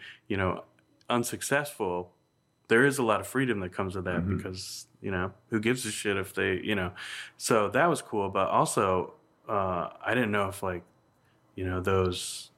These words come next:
Speaker 1: fans that I've been lucky enough to get so far, if this is just gonna be
Speaker 2: Yeah,
Speaker 1: too,
Speaker 2: yeah.
Speaker 1: too outside the, you know. So I, I just felt like it was perfect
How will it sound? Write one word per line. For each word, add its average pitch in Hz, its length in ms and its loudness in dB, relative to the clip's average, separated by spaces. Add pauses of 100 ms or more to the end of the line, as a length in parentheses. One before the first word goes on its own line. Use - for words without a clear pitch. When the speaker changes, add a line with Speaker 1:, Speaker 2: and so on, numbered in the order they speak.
(140)
Speaker 1:
fans 101 540 -2
that 95 260 -2 (260)
I've 95 160 -6
been 92 120 -2
lucky 98 340 0
enough 92 320 -6
to 87 280 -6 (380)
get 139 240 0
so 92 220 -6
far, 87 460 -8 (280)
if - 340 -10 (180)
this - 240 -4
is 90 120 -4
just - 260 -8
gonna 87 180 -4
be 87 460 -4 (480)
Speaker 2:
Yeah, - 160 -4
Speaker 1:
too, 107 440 2
Speaker 2:
yeah. 95 60 -12 (140)
Speaker 1:
too 107 220 4
outside 95 500 0
the, 87 240 -8 (520)
you 117 80 2
know. 90 180 0 (400)
So 98 420 0 (1700)
I, 135 180 0 (100)
I 120 120 2
just 135 180 0
felt 95 220 0
like 90 140 -6
it 95 40 -10
was - 80 -10
perfect - 520 0